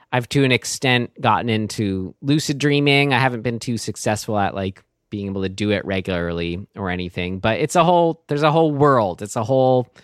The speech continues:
thing people are into, lucid dreaming, which is where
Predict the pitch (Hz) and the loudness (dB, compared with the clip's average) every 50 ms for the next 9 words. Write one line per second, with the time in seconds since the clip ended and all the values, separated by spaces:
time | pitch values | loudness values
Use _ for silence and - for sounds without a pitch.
0 | _ _ _ _ - - - 143 131 123 123 117 - - 123 107 - 117 110 107 | _ _ _ _ -6 0 4 4 4 4 2 -2 -2 -2 -2 0 2 2 4 4
1 | 107 104 104 104 104 104 101 92 - 104 90 80 87 95 104 110 98 - 104 98 | 4 4 2 2 2 0 -2 -2 -4 -4 -4 -4 -4 -4 -4 -4 -4 -4 -6 -6
2 | 90 92 98 95 90 87 78 76 78 87 90 - - 101 90 87 90 95 90 87 | -4 -4 -4 -4 -4 -4 -6 -8 -8 -8 -10 -10 -10 -12 -12 -10 -8 -8 -6 -6
3 | 87 87 | -6 -8